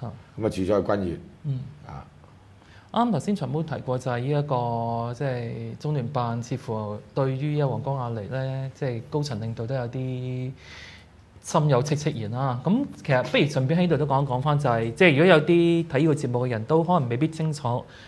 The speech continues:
Speaker 2: 究竟呢一個響香港嘅呢一個中聯辦同呢個港澳辦，究竟本身從一個制度啊、權力關係裏邊，究竟呢兩嚿嘢係啲乜？可唔可以即係講一講？
Speaker 1: 咁你中聯，中聯辦就係，誒，僭建物嚟嘅，本身，誒，因為回，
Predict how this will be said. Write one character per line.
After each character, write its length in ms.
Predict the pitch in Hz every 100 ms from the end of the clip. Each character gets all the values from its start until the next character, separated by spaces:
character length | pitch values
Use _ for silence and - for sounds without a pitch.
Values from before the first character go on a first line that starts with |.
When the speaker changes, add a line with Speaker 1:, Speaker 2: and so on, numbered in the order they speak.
| - -
Speaker 2:
究 260 | 160 156 151
竟 240 | 143 156
呢 60 | 175
一 160 | 170 160
個 140 | 156 135
響 400 | 131 123 143 175 - - - -
香 200 | 165 160
港 220 | 139 151
嘅 100 | 147
呢 80 | 147
一 100 | 147
個 140 | 143
中 300 | - 165 156
聯 180 | 135 117
辦 300 | 123 123 127
同 160 | 127 113
呢 80 |
個 80 | 151
港 220 | 139 127
澳 60 | 143
辦， 320 | - 120 117 - - - -
究 120 | 147
竟 140 | 156 175 -
本 180 | 143
身 280 | 156 165 160
從 200 | 160 117
一 60 | 135
個 100 | 147
制 140 | 143 143 131 135
度 260 | 131 123
啊、 280 | 131 131 131
權 180 | 139 135
力 60 | 120
關 200 | 165 151
係 20 |
裏 100 | 123
邊， 140 | 123 120
究 100 | 123
竟 180 | 131 160 160
呢 120 | 180
兩 200 | 151 123
嚿 140 | 117 120
嘢 120 | 117
係 80 | 113
啲 180 | 127 143
乜？ 120 | 135 - - -
可 80 | 160
唔 40 |
可 80 | 175
以 280 | 170 139 139
即 120 | 160
係 280 | 143 127 117
講 200 | 113 143
一 20 |
講？ 20 |
Speaker 1:
咁 120 | 156
你 60 | 185
中 220 | 156 208
聯， 220 | 156 -
中 200 | - 190
聯 160 | 143 101
辦 180 | 95 98
就 60 | 98
係， 220 | 101 98 - -
誒， 240 | 85 90
僭 240 | - 107
建 160 | 92 104
物 60 | 92
嚟 200 | 71 85
嘅， 100 | 104
本 180 | 101
身， 340 | 107 117 117 117
誒， 720 | 87 85 82 80 80 80 80
因 200 | 110 110
為 340 | 87 80 80
回， 180 | 71 78